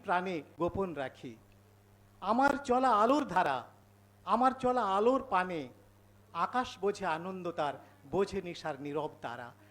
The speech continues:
আমি চুপচাপ একটা চাঁপা গাছ দাঁড়িয়ে আছি, কিন্তু আমার ভেতরে ভেতরে একটা গতি, আমার যে চলা, আমার শিরায় শিরায় প্রাণস্পন্দন, সেটা তো কেউ দেখতে পাচ্ছ না, তোমরা নদীর চলাটুকুই দেখছো।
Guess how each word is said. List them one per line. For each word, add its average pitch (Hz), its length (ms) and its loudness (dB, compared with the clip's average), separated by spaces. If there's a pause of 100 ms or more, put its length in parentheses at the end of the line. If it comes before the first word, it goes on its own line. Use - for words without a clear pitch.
আমি 240 160 -2
চুপচাপ 262 420 -4
একটা 262 320 -4 (340)
চাঁপা 233 300 0
গাছ 254 220 -2
দাঁড়িয়ে 226 440 0
আছি, 196 340 -2 (360)
কিন্তু 262 220 -2
আমার 254 160 0
ভেতরে 220 340 -4
ভেতরে 262 240 -2
একটা 247 280 -2
গতি, 208 440 -2 (460)
আমার 240 320 -2
যে 220 100 -12
চলা, 196 520 -2 (240)
আমার 233 200 -2
শিরায় 247 420 -4
শিরায় 240 300 -4
প্রাণস্পন্দন, 208 1000 -4 (380)
সেটা 202 200 -10
তো 214 120 -10
কেউ 214 160 -6
দেখতে 180 260 -6
পাচ্ছ - 280 -8
না, 240 140 -12 (440)
তোমরা 220 220 2
নদীর 208 380 -4
চলাটুকুই 202 640 -4
দেখছো। 143 400 -8